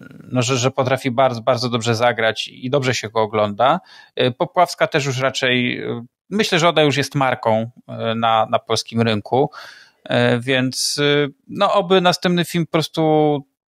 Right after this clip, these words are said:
trochę in-, inaczej scenariuszowo może był, był napisany. Trzymam za to mocno kciuki i obyśmy, oby to nie był ostatni film polski, który pojawi się w Sundance czy na jakichś innych tego typu ważnych,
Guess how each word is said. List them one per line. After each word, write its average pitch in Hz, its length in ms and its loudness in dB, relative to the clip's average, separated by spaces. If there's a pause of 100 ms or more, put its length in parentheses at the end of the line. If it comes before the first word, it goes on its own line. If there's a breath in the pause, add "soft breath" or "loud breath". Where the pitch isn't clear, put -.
(240)
trochę 151 260 0
in-, 139 200 -2
inaczej 143 360 0
scenariuszowo 135 640 0
może 117 260 0
był, 110 480 -2
był 110 420 -2
napisany. 120 760 0 (320)
Trzymam 147 320 0
za 127 100 0
to 127 120 -2
mocno 123 320 0
kciuki 123 600 -2
i 120 80 2
obyśmy, 117 760 0 (140)
oby 156 200 0
to 175 100 0
nie 165 100 0
był 156 260 2
ostatni 143 480 -2
film 135 240 -2 (120)
polski, 123 360 -2
który 117 220 -6
pojawi 113 300 -2
się 117 140 -6
w - 60 -6
Sundance 113 520 0
czy - 100 -4
na 113 120 2
jakichś - 320 -6
innych 107 260 0
tego 104 200 0
typu 110 260 -2
ważnych, 104 440 0